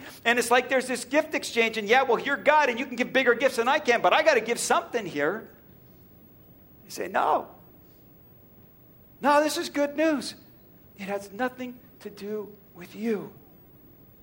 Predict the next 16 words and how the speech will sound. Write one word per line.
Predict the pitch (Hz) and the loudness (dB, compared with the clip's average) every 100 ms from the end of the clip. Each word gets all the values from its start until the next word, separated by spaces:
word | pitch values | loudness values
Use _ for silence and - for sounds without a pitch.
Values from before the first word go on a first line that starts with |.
| - - - - _ - - - | -20 -20 -20 -20 _ -20 -20 -4
And | 185 226 | -2 0
so | - 240 | 2 2
the | 226 | 2
decla-, | 226 208 208 247 - | 0 0 0 0 2
declaration | 233 233 220 233 262 220 | 0 2 2 2 2 -4
is, | 214 | -8
"Glory | - 202 254 285 285 | -10 2 6 6 4
to | 277 220 | -2 -2
God | - 247 254 | 2 2 2
in | 240 | 2
the | 220 | 0
highest, | 185 233 254 247 - | 0 4 4 2 -2
and | 208 | 0
on | 202 202 226 | 0 0 0
earth, | 254 262 262 - - - - | 2 2 0 -10 -20 -20 -12
peace | - 254 285 294 294 - | -4 0 0 0 -2 -6